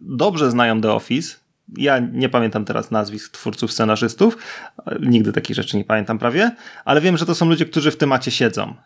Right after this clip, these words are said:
i znają obie wersje z pewnością doskonale. I można się tutaj zastanawiać, do której wersji ta jest bardziej podobna, nie? Czy do tego oryginału brytyjskiego, czy do amerykańskiej.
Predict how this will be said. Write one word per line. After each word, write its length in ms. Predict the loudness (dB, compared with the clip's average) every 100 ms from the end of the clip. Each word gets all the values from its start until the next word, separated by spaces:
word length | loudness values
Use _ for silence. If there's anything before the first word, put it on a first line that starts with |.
| -16
i 600 | -4 0 2 2 2 0
znają 300 | 0 0 0
obie 200 | 0 0
wersje 400 | 0 0 -2 -2
z 80 | -2
pewnością 460 | -2 -2 -4 -4 -8
doskonale. 560 | -6 -2 2 4 4 2 _ -20 -20 -18 -6
I 180 | -4 -2
można 320 | 0 0 2
się 80 | 0
tutaj 180 | 0 2
zastanawiać, 540 | 0 0 0 0 -2 -4
do 220 | -2 -2
której 580 | -2 -8 -2 2 2 2
wersji 460 | 2 0 0 -4 -8
ta 260 | 0 2
jest 180 | 2 2
bardziej 340 | 2 0 0
podobna, 560 | -4 0 -2 -2 -8 -8
nie? 280 | -4 -2 -2
Czy 160 | 0 0
do 240 | 2 2
tego 340 | 2 0 0 2
oryginału 720 | 2 2 2 2 2 2 0
brytyjskiego, 680 | 0 0 0 0 0 2 0
czy 420 | 0 0 2 0
do 400 | 0 2 2 -2
amerykańskiej. 720 | -4 0 0 0 -4 -2 -2